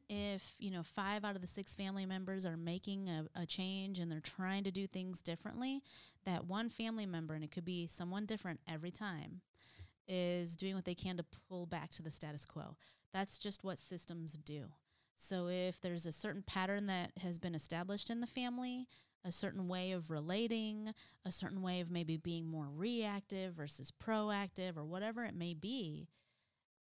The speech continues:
trust me when I say it's going to feel like somebody,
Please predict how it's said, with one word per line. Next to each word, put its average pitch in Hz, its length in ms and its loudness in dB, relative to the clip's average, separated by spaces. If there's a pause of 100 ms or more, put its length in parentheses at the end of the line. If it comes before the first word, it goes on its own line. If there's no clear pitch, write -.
(180)
trust - 500 2
me 185 160 0
when 170 160 0
I 170 140 2
say 151 800 0
it's 185 180 -2
going 196 340 0
to 254 60 2
feel 214 400 2
like 147 400 -2
somebody, 185 1080 2